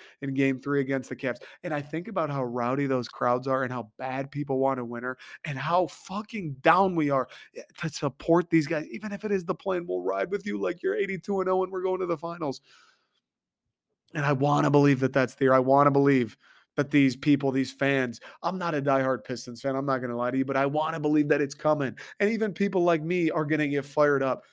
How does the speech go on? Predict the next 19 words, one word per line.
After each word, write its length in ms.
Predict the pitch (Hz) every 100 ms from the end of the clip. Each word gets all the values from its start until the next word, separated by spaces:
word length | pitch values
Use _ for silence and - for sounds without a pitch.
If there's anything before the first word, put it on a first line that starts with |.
| _
to 100 | 151
tune 240 | - 147 139
into 220 | 135 135
a 40 |
playoff 380 | 131 143 131 123 _
play-in 320 | - 143 135
game. 200 | 123 117 -
I 120 | 156
wanna 360 | 135 156 170 160
believe 300 | 143 135 127
that 160 | 120
shit. 320 | - 123 123 - _ _ _ _ _ _ _ _ _ _ _ _ _ _ _ _ _ -
But 240 | - - -
goddamn, 920 | - - - - - - - - - _ _
bro. 100 | - _ _ _ _ _ _ _ _ _ _ _ _ _ _ _ -
But 240 | - -
goddamn 800 | - 139 - - - - - -
it, 260 | - - -
man. 120 | -